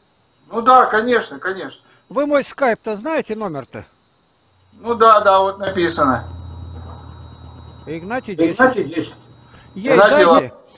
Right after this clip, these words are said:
Speaker 2: Вот по Москве можно звонить с трех ночи, с трех ночи до семнадцати ноль ноль по Москве. Это мо-, мое время.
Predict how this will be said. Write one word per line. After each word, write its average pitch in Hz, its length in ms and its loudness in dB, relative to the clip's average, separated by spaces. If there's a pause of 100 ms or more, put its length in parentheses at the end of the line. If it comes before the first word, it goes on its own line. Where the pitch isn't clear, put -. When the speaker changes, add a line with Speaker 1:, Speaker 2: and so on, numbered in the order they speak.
(140)
Speaker 2:
Вот 214 140 -6 (340)
по 240 100 -2
Москве 247 640 -4
можно 226 340 -4
звонить 214 340 -8
с - 60 -18
трех 254 340 -4 (540)
ночи, 254 420 -6
с - 80 -18
трех 240 240 -6
ночи 196 260 -10
до 165 120 -10
семнадцати 240 500 -10
ноль 233 240 -8
ноль 147 240 -10 (640)
по 202 100 -4
Москве. 175 600 -8
Это 180 180 -8
мо-, 214 300 -6
мое 214 260 -6
время. 139 400 -10